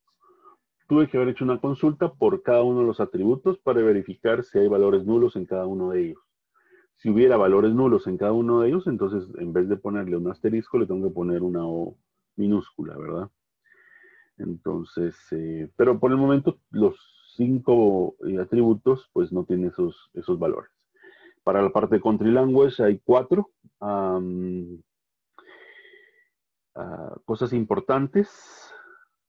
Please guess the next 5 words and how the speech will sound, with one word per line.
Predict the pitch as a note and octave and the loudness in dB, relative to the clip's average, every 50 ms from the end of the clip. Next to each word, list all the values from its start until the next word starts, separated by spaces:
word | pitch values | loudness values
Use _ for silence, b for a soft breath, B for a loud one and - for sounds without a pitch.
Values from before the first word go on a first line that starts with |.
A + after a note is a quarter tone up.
| _ _ _ _ _ _ _ _ _ _ _ _ _ _ _ _ _ _ _ _ _ _ _ _ _ _ _ _ | _ _ _ _ _ _ _ _ _ _ _ _ _ _ _ _ _ _ _ _ _ _ _ _ _ _ _ _
Ya | - F2+ F#2 F#2+ | -6 -6 -6 -4
sé | - - G#2+ - _ | -4 -4 -6 -4 _
que | - G2+ G2 | 0 2 2
hay | F#2+ F#2+ G2 G2+ G2 G2 F2+ b b b b b b b b b b _ _ _ _ _ | 4 2 2 2 0 -2 -4 b b b b b b b b b b _ _ _ _ _
una, | - A2+ A2+ A2 G#2+ G#2 G#2 G2+ G2 F#2+ F#2 F#2 F2+ E2+ E2+ - - - | -4 -2 0 0 0 0 0 0 0 0 0 0 0 -2 -4 -6 -10 -14